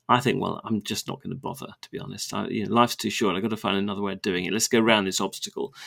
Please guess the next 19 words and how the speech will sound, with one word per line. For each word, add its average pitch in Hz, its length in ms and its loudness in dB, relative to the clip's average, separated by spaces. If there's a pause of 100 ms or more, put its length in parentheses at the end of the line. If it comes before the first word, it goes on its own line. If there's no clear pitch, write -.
(140)
But 123 100 2
if 170 160 8
FileMaker 233 500 6
made 160 340 8
it 127 120 8
work 131 380 10
efficiently 104 680 2
with 107 200 -4
references, - 640 0 (420)
I 147 180 6
think 147 220 2
that 117 100 4
would 110 100 6
open 113 280 4
up 104 100 -2
a 107 80 2
really 120 680 8
amazing 117 580 4
market, - 640 0